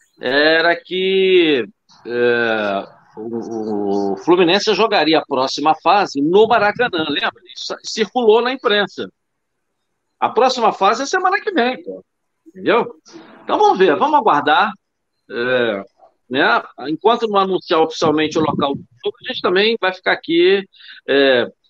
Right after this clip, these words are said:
é, conversando hipóteses, né? Então, eu sei que sábado contra o Resende, que anteriormente estava marcado pra Volta Redonda, pode não acontecer em Volta Redonda. À tarde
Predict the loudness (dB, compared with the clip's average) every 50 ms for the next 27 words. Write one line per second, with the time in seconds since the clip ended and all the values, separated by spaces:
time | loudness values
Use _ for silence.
0 | _ -6 -2 0 0 0 0 0 0 2 2 2 2 0 -4 -4 -4 -2 -2 -2
1 | -2 0 0 0 0 0 -6 -14 -14 -14 -16 -18 -20 -20 -18 -12 -8 -6 -6 -6
2 | -6 -8 _ _ _ _ _ _ _ -18 -18 -10 -4 -2 0 2 2 0 0 2
3 | 0 0 0 -2 -6 -8 -2 2 2 2 2 2 -2 -8 -6 -4 -4 -4 -4 -4
4 | -2 0 -2 -2 -2 -2 -4 -6 -6 -8 -10 -8 -6 -6 -6 -4 0 0 0 2
5 | 2 0 0 -2 -4 -4 -4 -6 -10 -6 0 2 2 2 2 -2 -6 -8 _ _
6 | _ _ _ _ -2 -2 -2 -2 0 -2 -2 -2 -2 -4 -2 0 2 0 2 0
7 | 0 0 0 -2 -2 0 2 4 4 4 2 0 -2 -2 -2 0 0 -2 -2 -2
8 | -4 -4 -2 -2 -2 -2 -2 -4 -6 -6 -8 -8 -8 -6 -4 -2 0 0 0 0
9 | -2 -4 -4 -6 -10 -8 -10 -10 -10 -8 -2 0 0 0 0 -2 _ -14